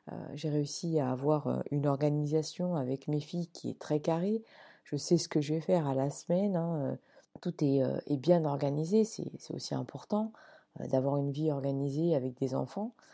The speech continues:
puisque, bah, la base de l'équilibre des enfants, c'est, c'est l'organisation, hein.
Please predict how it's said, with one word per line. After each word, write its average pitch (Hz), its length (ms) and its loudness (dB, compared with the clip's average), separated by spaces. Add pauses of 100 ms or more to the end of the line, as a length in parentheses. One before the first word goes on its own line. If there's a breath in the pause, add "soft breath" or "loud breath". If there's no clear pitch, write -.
(300 loud breath)
puisque, - 240 -8
bah, - 340 -10
la 127 100 -2
base 147 200 4
de 139 80 0
l'équilibre 139 420 -4
des 131 180 -4
enfants, 151 360 -6
c'est, - 320 -10
c'est - 160 -4
l'organisation, 147 840 0
hein. 196 100 -6